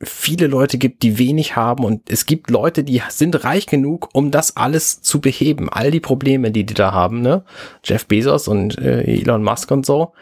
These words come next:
Und deren einzige Sorge ist es,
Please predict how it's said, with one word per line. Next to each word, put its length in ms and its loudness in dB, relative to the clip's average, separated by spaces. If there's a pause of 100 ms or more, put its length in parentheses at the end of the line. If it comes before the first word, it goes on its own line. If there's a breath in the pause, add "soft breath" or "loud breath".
(480 loud breath)
Und 480 -2
deren 220 2
einzige 460 2
Sorge 340 2
ist 240 0
es, 220 -2